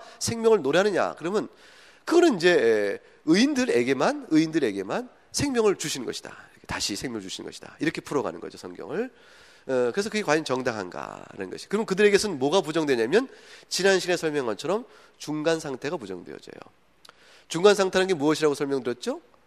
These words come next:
사람이 육체와 영혼이 분리된 다음에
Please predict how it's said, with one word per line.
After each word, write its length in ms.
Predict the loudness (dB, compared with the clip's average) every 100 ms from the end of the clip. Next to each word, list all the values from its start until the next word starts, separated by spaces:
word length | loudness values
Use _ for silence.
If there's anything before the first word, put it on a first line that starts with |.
| _ _ _ _ _ _
사람이 640 | 2 6 6 6 2 0 -4 -8
육체와 720 | -8 -8 -2 0 2 2 0
영혼이 460 | 0 0 0 -2 -8 _ -14
분리된 640 | -6 -2 0 0 0 -2
다음에 560 | 0 0 0 -2 -2